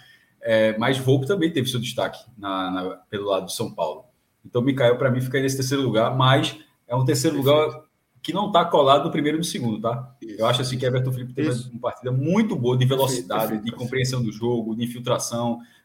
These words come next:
Speaker 1: de driblar, de, de, de realmente ser o cara que pegava a bola daqui e conseguia arrastar pra cá, em vez de você ficar circulando o dia todo e não chegar a lugar nenhum.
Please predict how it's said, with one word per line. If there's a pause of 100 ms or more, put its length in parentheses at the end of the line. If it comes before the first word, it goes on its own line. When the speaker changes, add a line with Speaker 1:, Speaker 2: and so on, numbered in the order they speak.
Speaker 1:
de
driblar,
de,
de,
de
realmente
ser
o
cara
que (280)
pegava
a
bola
daqui
e
conseguia
arrastar
pra
cá,
em
vez
de
você
ficar
circulando
o
dia
todo
e
não
chegar
a
lugar
nenhum.